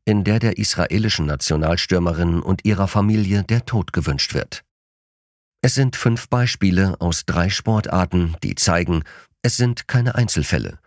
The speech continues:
Ob Sieg oder Niederlage, freudiges Ereignis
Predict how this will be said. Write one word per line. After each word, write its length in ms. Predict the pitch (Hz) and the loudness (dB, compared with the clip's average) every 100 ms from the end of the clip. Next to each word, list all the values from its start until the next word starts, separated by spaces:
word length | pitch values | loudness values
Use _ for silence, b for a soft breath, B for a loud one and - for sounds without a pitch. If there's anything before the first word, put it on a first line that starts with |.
| b b b _ | b b b _
Ob 220 | - 76 | -4 -2
Sieg 320 | 73 98 135 - | -2 -2 -2 -2
oder 240 | 82 69 | -2 0
Niederlage, 720 | 76 95 90 87 85 85 82 B B - | 0 2 2 2 0 0 -2 B B -14
freudiges 600 | - 120 135 92 90 - | -2 0 0 0 -2 -2
Ereignis 800 | 65 - 82 - 80 76 - | -4 -2 -2 0 0 -2 -6